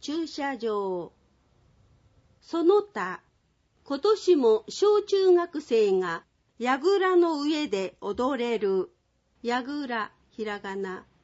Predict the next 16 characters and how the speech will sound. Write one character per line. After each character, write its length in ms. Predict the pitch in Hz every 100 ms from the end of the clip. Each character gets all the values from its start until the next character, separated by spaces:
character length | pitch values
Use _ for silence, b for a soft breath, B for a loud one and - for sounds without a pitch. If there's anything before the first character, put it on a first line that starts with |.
| _
で、 380 | 208 220 233 220 _ _ _ _ -
ロ 260 | 208 208
ー 60 | 202
マ 180 | 196 185
字。 300 | - 175 - _ _ _ _ -
櫓 640 | 240 254 294 415 370 349
で 260 | 269 262 208
盆 500 | 185 262 370 381 349
ダ 200 | 330 320
ン 160 | 262 262
ス 480 | - 208 196 190 _ _ _ _ _ _ _
を 280 | 214 202 196 _ _ _ _
行 280 | 226 226 349 311 269
い 140 | 233
ま 200 | 214 190
す。 400 | - - - _